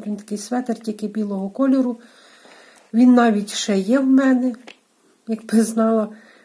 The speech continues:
що я тут його побачу, то би показала вам, як він виглядає. Може, другим разом і покажу. Хто хоче схему узору, кажіть, я зроблю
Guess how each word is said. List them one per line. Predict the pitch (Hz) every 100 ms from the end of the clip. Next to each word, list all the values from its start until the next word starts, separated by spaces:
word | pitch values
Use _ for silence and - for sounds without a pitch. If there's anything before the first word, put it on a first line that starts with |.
| _
що | - -
я | 214 214
тут | 214 208 -
його | 208 208
побачу, | 208 190 240 269 - 240 - _ _ _ _ _ _ _ _ _ _ _ _ _ _ _ _
то | 208
би | 190
показала | 202 208 - 202 226 240 233
вам, | 214 214
як | 214 214
він | 214
виглядає. | 196 190 196 190 185 185 190 - _ _ _
Може, | 262 262 226
другим | 208 226 196
разом | 190 202 202
і | 190
покажу. | 190 190 190 190 185 202 - _ - - _ _ _ _ _
Хто | - - 254
хоче | - 247 240
схему | 226 - 240 226 220
узору, | 226 226 294 285 262 - - - - -
кажіть, | - 202 240 269 -
я | 220 220 214 - - - - -
зроблю | - 220 202 196